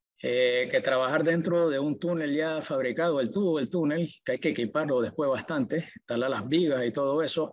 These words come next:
eh, es muy complicado por falta de espacios y una serie de,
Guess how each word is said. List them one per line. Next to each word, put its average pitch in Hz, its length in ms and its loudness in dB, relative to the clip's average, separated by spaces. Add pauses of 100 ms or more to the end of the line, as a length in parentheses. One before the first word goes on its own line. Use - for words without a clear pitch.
eh, 127 320 -2
es 127 160 -4
muy 147 140 -2
complicado 143 680 0 (260)
por 117 180 -2
falta 143 300 -2
de 131 80 2
espacios 165 800 -2
y 123 140 0
una 139 220 0
serie 147 340 0
de, 113 300 0